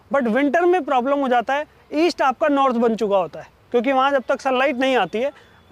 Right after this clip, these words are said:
sunlight जो निकलती है वो एक घंटे की रह जाती है, तो उस जगह भी आपको फिर ईस्ट से plant winters में आपको south में लेके जाने होते हैं। तो आप, बताने का हमारा पूरा reason ये है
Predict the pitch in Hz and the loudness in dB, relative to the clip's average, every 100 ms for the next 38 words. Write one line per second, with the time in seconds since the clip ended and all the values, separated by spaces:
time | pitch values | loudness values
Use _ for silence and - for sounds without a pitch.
0 | - 175 262 277 302 269 294 - 233 220 | -20 -6 -2 0 0 2 0 -4 -6 -4
1 | 226 277 240 294 294 294 302 226 - - | 0 0 0 0 2 2 0 0 -12 -2
2 | 269 302 233 233 254 240 247 190 180 220 | 0 0 0 0 0 0 0 2 0 -2
3 | 254 285 269 254 226 247 262 262 311 - | -2 -2 -2 0 0 0 0 -2 -6 -8
4 | - - 240 240 302 277 320 302 - - | -16 -2 -2 0 -2 -2 -4 -6 -10 -2
5 | 294 330 - 294 240 254 277 - _ 196 | 0 0 -2 -6 -2 -2 -2 -6 _ -2
6 | 240 233 262 269 311 330 - _ _ 226 | -2 0 0 0 -4 -6 -10 _ _ -4
7 | 226 330 302 277 294 254 269 233 220 196 | -2 -2 -2 0 0 -2 -2 0 0 0
8 | 185 170 151 160 - _ _ - 285 311 | -2 -8 -12 -18 -20 _ _ 0 2 2
9 | - - - - 196 185 226 262 294 277 | -2 -14 -20 -16 -4 -2 0 0 0 0
10 | 339 269 269 254 269 277 269 269 277 254 | 0 0 0 2 0 -2 0 2 2 0
11 | 262 254 220 220 233 240 - | -2 0 0 0 -4 -6 -18